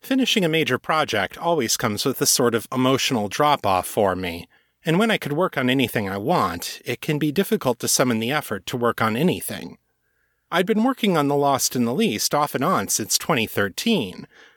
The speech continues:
and after completing such a massive project,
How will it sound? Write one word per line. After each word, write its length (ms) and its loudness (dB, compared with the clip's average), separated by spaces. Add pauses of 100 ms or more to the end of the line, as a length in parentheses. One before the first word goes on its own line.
and 140 2
after 260 0
completing 580 0
such 240 0
a 60 2
massive 560 0
project, 680 -2